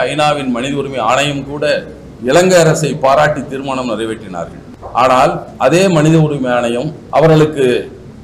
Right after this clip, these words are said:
அறிவுறுத்திருக்கிறபடி எவ்விதமான விசாரணையும் பொறுப்பேற்கும் ஈடு செய் நீதியும் வழங்கப்படாத இந்த சூழலில், இப்போது இலங்கையின் குடியரசுத் தலைவர்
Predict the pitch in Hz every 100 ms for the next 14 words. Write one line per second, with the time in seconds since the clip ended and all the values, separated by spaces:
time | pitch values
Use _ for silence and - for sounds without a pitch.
0 | - 135 175 170 165 160 151 123 120 131
1 | 131 139 92 - - - - 123 151 170
2 | 160 151 147 131 120 139 131 131 123 131
3 | 147 135 131 135 139 139 - 131 143 -
4 | - 139 165 160 156 135 127 139 139 131
5 | 120 - 117 131 160 156 143 139 139 127
6 | 117 123 120 135 135 131 139 - - 156
7 | 156 160 143 127 117 98 - 123 151 175
8 | 170 156 147 147 160 170 156 147 131 131
9 | 127 120